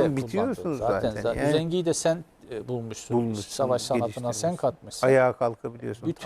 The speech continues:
Speaker 2: tamamen.
Speaker 1: bunları yan yana koyduğunuzda zaten Malazgirt'in nasıl kazanıldığı, e, anlaşılıyor çok rahat bir şekilde.
Speaker 2: Şimdi Yunus Emre Aydın, e, Erzurum'dan,
Speaker 1: Hı.
Speaker 2: bizim Yunus Emre.
Speaker 1: Tanıdık.
Speaker 2: E,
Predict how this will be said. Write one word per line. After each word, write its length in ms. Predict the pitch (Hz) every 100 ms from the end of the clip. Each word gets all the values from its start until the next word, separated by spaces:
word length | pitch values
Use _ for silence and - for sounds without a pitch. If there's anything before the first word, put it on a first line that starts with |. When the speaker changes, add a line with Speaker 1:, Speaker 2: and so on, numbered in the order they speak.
| 277
Speaker 2:
tamamen. 180 | 285
Speaker 1:
bunları 420 | 185 175 151 120 123
yan 200 | 156 190
yana 240 | 180 156
koyduğunuzda 640 | - 185 175 175 143 143
zaten 340 | 131 135 - 127
Malazgirt'in 680 | 135 165 175 151 143 135
nasıl 220 | 175 170 -
kazanıldığı, 640 | 160 139 123 104 98 143
e, 840 | - - 113 120 - - - - -
anlaşılıyor 500 | 135 160 - 214 190
çok 240 | 127 -
rahat 200 | 110 -
bir 60 | -
şekilde. 280 | 113 - - - - - - -
Speaker 2:
Şimdi 460 | - 196 190 156 -
Yunus 340 | 147 151 185 202
Emre 280 | 196 190
Aydın, 420 | 175 185 165 135 247 311 _ - 156
e, 240 | 123 120 113 _ _ -
Erzurum'dan, 760 | 131 123 123 110 101 101 151
Speaker 1:
Hı. 60 | 202 - _ - - - -
Speaker 2:
bizim 340 | 113 117 120 -
Yunus 280 | 120 113 -
Emre. 400 | 110 110 156 214
Speaker 1:
Tanıdık. 520 | 247 120 117 120 - - - -
Speaker 2:
E, 480 | 123 123 123 123